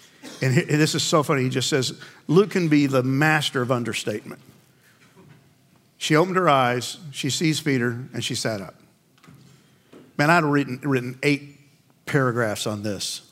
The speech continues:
with adjectives and all kinds of things. And he just says, "She sat up." He gives her his hand, helped her up. He calls in all the widows and all the believers, and he presents them to her.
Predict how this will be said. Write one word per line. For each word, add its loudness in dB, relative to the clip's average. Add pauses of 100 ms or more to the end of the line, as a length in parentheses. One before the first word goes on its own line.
(1300)
with -2
adjectives 0
and -2
all 4
kinds -2
of -4
things. -6
And 0
he 2
just -2
says, 2
"She -4
sat 2
up." -4 (200)
He 2
gives 4
her 4
his 0
hand, 0 (160)
helped 2
her 4
up. 0 (120)
He 0
calls 4
in 0
all 4
the 2
widows 2
and 0
all 2
the -2
believers, 0
and -6
he -2
presents -4
them -8
to -8
her. -10